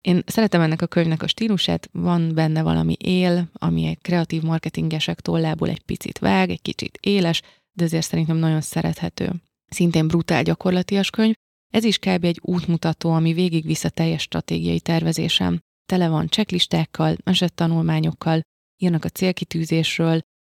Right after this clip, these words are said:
termékportfólióról, kommunikációs eszközökről, kutatásról,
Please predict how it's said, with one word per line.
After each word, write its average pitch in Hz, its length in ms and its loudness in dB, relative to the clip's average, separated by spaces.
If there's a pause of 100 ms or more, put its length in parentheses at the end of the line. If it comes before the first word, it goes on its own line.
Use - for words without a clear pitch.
(120)
termékportfólióról, 160 1200 2
kommunikációs 160 760 0
eszközökről, 160 760 -2
kutatásról, 180 720 0